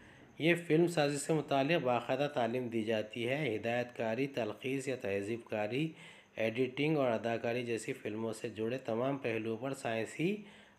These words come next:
और तकनीकी तरबियत देने का इंतज़ाम इस इदारे में किया गया है। पूना में इस इदारे को प्रभात फिल्म कंपनी का विरसा हासिल हुआ। यानी सबसे पहला इदारा ये पूना में था, अभी बाद में ये नोएडा, दिल्ली में और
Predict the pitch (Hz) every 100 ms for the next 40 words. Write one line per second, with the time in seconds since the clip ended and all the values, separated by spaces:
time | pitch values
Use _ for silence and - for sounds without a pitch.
0 | - 117 - 113 120 120 113 170 180 120
1 | 107 131 117 113 117 120 113 107 110 127
2 | 139 131 110 107 104 113 117 - 120 117
3 | 104 92 87 92 - - - - - -
4 | 143 156 165 180 170 165 135 135 147 156
5 | 147 120 123 139 - 135 139 135 123 123
6 | 120 117 165 220 156 113 98 - 127 104
7 | 98 - 101 95 92 82 - - - -
8 | - - 139 156 139 - 170 165 143 151
9 | 151 143 143 151 151 - 135 143 147 151
10 | 165 151 131 120 120 131 135 143 135 123
11 | 123 131 143 120 104 113 123 139 185 208
12 | - - - _ - 113 120 120 120 120
13 | 120 117